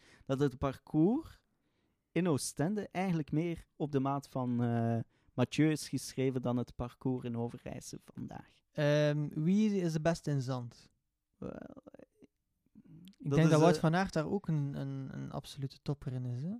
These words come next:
Speaker 1: Ja, Wout van Aert kan daar zeker
Speaker 2: Is er een,
Speaker 1: doorrijden.
Speaker 2: eh, kokzijde
Speaker 1: Maar,
Speaker 2: gereden van de jaar, van het
Speaker 1: maar,
Speaker 2: seizoen?
Speaker 1: ehm, het verschil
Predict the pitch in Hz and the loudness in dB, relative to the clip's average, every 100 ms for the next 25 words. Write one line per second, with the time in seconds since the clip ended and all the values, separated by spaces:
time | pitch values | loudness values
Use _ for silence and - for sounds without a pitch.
0 | - 151 160 160 123 117 - 120 117 139 | -8 -6 -4 -4 -2 -4 -4 -6 -6 -8
1 | - 135 131 127 120 131 156 139 123 135 | -6 -2 -2 -2 -4 -4 -4 -2 2 6
2 | 160 165 165 160 190 220 - 226 220 156 | 6 8 8 8 6 2 2 2 6 6
3 | 202 214 220 202 202 208 240 196 196 143 | 8 6 4 2 2 0 0 -2 2 4
4 | 143 147 147 147 143 139 135 131 131 - | 4 2 0 0 0 2 2 0 -2 -10
5 | _ _ 135 - 127 - - 170 254 240 | _ _ -16 -10 -10 -6 0 0 0 -4